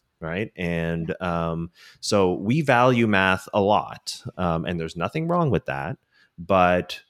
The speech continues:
sometimes, you know, what we perceive as being adequate in order to move to the next course, for instance, might be a little bit,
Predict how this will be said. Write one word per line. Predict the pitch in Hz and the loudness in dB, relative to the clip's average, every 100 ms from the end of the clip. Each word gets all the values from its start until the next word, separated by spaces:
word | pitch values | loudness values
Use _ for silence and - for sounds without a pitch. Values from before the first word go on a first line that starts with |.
| _ - | _ -10
sometimes, | - 135 139 135 123 117 117 110 - - _ - | -2 -2 -2 0 0 0 -2 -6 -12 -20 _ -6
you | 101 | -2
know, | 92 | 0
what | 71 92 98 - | -2 -2 -2 0
we | 98 101 104 104 | -2 0 0 -2
perceive | - 101 - - 101 98 95 87 - | -4 -6 -4 -4 -4 -2 -4 -6 -6
as | 87 82 85 82 82 | -4 -2 -2 -4 -8
being | - 90 87 | -6 -6 -6
adequate | 82 85 101 107 120 143 - | -6 -4 -4 -4 -2 -4 -4
in | 87 | -6
order | 87 85 | -4 -6
to | - | -8
move | 85 85 87 90 - | -6 -4 -4 -6 -8
to | - 82 80 | -4 -2 -4
the | 73 78 | -6 -8
next | 78 82 - - - | -8 -10 -16 -18 -20
course, | - 87 110 - | -8 -6 -4 -6
for | - 117 | -6 -6
instance, | 127 131 139 | -4 -6 -8
might | 87 87 92 131 | -8 -6 -6 -6
be | 90 | -6
a | 165 | -4
little | 107 95 98 | 0 2 2
bit, | 87 92 87 - - | 0 0 0 -2 -10